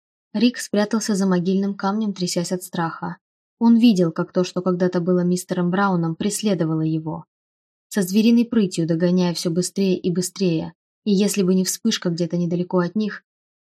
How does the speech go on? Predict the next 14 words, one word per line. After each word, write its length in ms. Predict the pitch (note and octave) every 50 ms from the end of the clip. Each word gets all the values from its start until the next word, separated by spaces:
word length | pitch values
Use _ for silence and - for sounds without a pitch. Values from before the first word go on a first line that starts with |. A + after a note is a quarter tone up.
| _ _ _
то, 120 | - G#3+
возможно, 440 | G3 G3+ G#3 F#3 G#3+ A3 A3 F#3+ F#3
мертвец 500 | F3+ E3+ E3+ E3+ - - F#3+ F#3 F3+ - -
не 100 | F#3+ F#3+
отвлекся 460 | F#3+ - A3 A3 G#3 G3+ - - E3
бы 220 | D3+ D#3 D3+ E3+ _ -
и 80 | - G3+
давно 280 | G3+ G#3 G#3 G#3+ G3
схватил 400 | F#3 - - E3+ D#3+ - D#3+ D#3+
парня. 460 | D#3+ - E3+ D#3 D#3 D#3 D3+ E3 D#3 - _ _ _ _ _ _ _ _ _ _ _ _ _ -
Завидев, 460 | G3 F#3+ G#3 G#3 A3 A#3 G3+ G3 F#3+
как 180 | - F3+ F3+ -
существо 440 | - E3+ - F#3 F3+ - - F#3 F3+
замешкалось, 760 | F3 F3 F#3 G3 G3+ G3 - - F#3+ F3 E3+ F3 E3+ - -